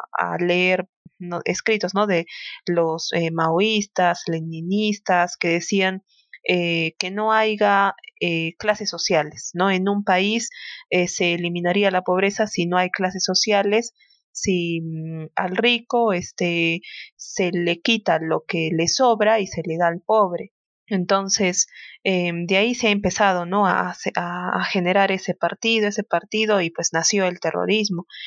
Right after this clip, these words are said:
Y yo creo que en parte la decisión tan radical, eh, de, o, eh, extremista, ¿no? Porque el, l-,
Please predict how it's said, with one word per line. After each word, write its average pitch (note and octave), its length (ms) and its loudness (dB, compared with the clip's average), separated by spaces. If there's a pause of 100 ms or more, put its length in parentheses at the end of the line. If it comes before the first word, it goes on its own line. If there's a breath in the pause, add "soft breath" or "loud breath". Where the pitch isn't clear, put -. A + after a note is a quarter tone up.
(360 loud breath)
Y G#3+ 180 0
yo E4 220 2
creo G3 440 0 (200)
que F#3 120 0
en F3 140 -2
parte F#3+ 540 0 (280)
la E3+ 300 2
decisión A3+ 600 0
tan G3+ 280 2
radical, F3+ 760 0 (180)
eh, E3 440 -2
de, E3 340 0
o, - 300 2
eh, F3+ 160 0
extremista, G3+ 680 -2
¿no? A#3 160 2
Porque F3+ 380 -2 (460 loud breath)
el, E3 640 0
l-, F3 200 2